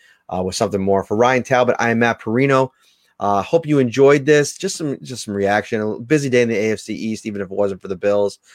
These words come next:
Uh, we wanted to talk through some of that, and we'll get a more clearer picture as this thing moves along, and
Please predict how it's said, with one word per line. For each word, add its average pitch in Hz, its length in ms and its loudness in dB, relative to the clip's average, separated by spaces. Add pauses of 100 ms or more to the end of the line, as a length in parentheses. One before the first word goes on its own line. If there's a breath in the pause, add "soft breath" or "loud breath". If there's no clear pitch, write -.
(200 soft breath)
Uh, 98 120 -2
we 98 60 0
wanted 101 220 0
to 98 60 -2
talk 101 320 -2
through 104 140 -6
some 104 200 -4
of 95 140 -2
that, 101 260 2
and 101 80 -4
we'll 131 120 -4
get 135 100 2
a 107 60 0
more 104 180 -2
clearer 107 380 0
picture 104 500 -4 (300 soft breath)
as 104 120 -4
this 107 140 -4
thing 107 220 -2
moves 104 180 -2
along, 101 460 2
and 92 160 -8